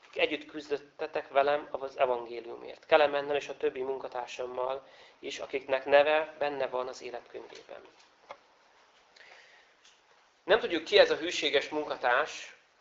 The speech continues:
Most olvastam én is erről, hogy el-, vannak ilyen elképzelések, hogy el-, hogy ez a börtönőr lehetett, aki, amikor Filippiben Pál ugye be volt börtönözve,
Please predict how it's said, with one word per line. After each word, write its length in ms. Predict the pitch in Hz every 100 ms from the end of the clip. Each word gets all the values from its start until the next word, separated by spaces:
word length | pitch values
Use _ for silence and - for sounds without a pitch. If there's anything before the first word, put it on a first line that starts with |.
| _ _ _ - 453 427 _ _ - _ _ _ _ _ _ _ -
Most 240 | 135 - 135
olvastam 380 | 127 - 127
én 100 | 131
is 160 | 123 -
erről, 340 | 127 123 123
hogy 160 | 123 127
el-, 220 | - 147
vannak 280 | 135 131 120
ilyen 140 | 127
elképzelések, 840 | 127 127 127 120 127 127 123 143 -
hogy 100 | - _ -
el-, 280 | 139 139 -
hogy 240 | 127 123 -
ez 180 | 135
a 80 | 131
börtönőr 580 | 147 143 131 120 113 120
lehetett, 640 | 123 117 110 127 156 - _ _ _ _ _ _ _ -
aki, 600 | 127 - 123 123 127 -
amikor 380 | 123 123 - 123
Filippiben 760 | - 143 127 - 127 120 120 117
Pál 300 | 120 113 -
ugye 140 | 117
be 120 | 113 117
volt 220 | 110 110
börtönözve, 840 | 139 160 147 123 120 120 117 -